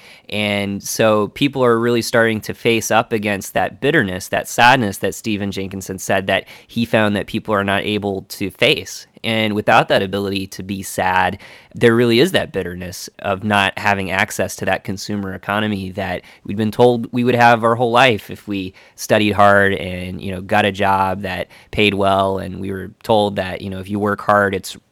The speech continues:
really your own ability to achieve all those things and be part of the consumer economy, because that's the metric by which you're judged as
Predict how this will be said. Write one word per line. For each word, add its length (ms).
really 260
your 220
own 280
ability 440
to 120
achieve 360
all 100
those 220
things 260
and 80
be 140
part 240
of 80
the 160
consumer 400
economy, 380
because 220
that's 200
the 100
metric 420
by 140
which 200
you're 100
judged 420
as 240